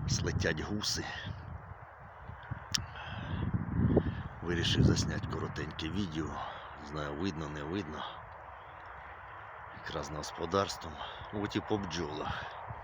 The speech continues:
Як вони зимують. Цю зиму я довольний, тепло. Ну, попробую приблизити.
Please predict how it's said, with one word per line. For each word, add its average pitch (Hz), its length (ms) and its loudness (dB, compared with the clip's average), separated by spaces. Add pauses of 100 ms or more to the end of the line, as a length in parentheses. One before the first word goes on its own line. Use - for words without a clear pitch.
(720)
Як 85 240 2
вони 82 220 0
зимують. 98 680 0 (1400)
Цю 120 200 10
зиму 104 280 6
я 98 140 6
довольний, 113 560 4
тепло. 120 420 0 (1800)
Ну, 95 220 -2
попробую 98 540 4
приблизити. 104 720 6